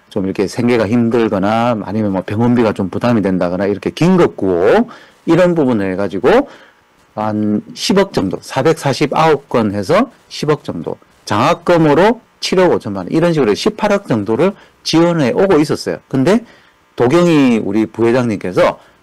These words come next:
오십억으로 이렇게, 어, 추가로 이렇게 해주시는 거죠. 그래서, 어, 너무너무 감사하게 생각되고 이것도 또 자랑하시면 좋을 것 같아요. 그래서 이미 또 도경희 우리,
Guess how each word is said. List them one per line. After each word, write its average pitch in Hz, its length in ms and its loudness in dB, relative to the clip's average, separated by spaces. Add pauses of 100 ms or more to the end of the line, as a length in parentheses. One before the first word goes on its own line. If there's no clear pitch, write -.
오십억으로 123 800 0
이렇게, 90 520 -2 (300)
어, 80 160 -8
추가로 123 380 -2
이렇게 80 260 -8
해주시는 107 520 -4
거죠. 78 320 -4 (340)
그래서, 131 240 -4 (400)
어, 85 180 -8
너무너무 107 440 -2
감사하게 110 680 -2
생각되고 101 480 -4
이것도 190 400 0
또 95 180 -2
자랑하시면 104 960 -6 (200)
좋을 92 160 -12
것 101 80 -10
같아요. 139 520 -2 (540)
그래서 120 260 0 (840)
이미 143 500 4
또 107 200 2
도경희 135 560 2
우리, 98 400 -2